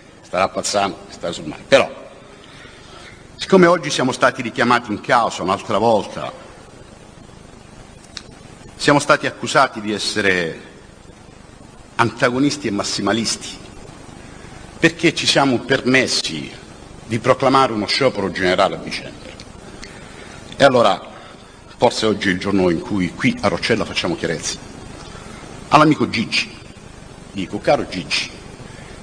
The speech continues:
spiega alla tua organizzazione, e forse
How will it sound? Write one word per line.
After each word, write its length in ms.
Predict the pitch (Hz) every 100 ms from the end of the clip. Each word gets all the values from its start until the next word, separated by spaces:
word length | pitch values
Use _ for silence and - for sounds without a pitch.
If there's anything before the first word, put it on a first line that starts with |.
| -
spiega 600 | - - - 165 95 85 78 - -
alla 200 | 110 104
tua 200 | - 160
organizzazione, 840 | 107 90 85 71 82 - 127 - - - - -
e 100 | -
forse 600 | - 131 123 - 98 80